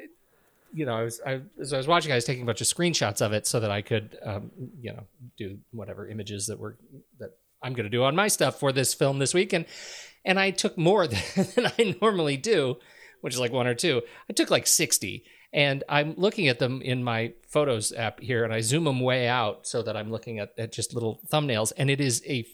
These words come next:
it matches the Fury Road palette. Like, you look at it side by side, you wouldn't be able to tell which film it is. It's just this beautiful set of, uh,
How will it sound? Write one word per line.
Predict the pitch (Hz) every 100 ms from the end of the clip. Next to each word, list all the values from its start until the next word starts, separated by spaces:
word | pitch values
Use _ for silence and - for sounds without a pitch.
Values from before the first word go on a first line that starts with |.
| -
it | 139 -
matches | 131 131 135 160 123
the | -
Fury | - 139 123 120
Road | 110 113
palette. | 120 120 104 95
Like, | 113 104
you | 127
look | 120
at | 131
it | 117
side | 120
by | 113
side, | 107 127 117
you |
wouldn't | 113 110
be | 110
able | 107
to | 101
tell | - 107
which | 101 -
film | 120 104
it | 98
is. | 92 - -
It's | 123
just | 123 -
this | 120
beautiful | - 113 120 139 - 151 143 - - - - -
set | - - 151 120 -
of, | - 117 104 - _ _ _
uh, | 113 104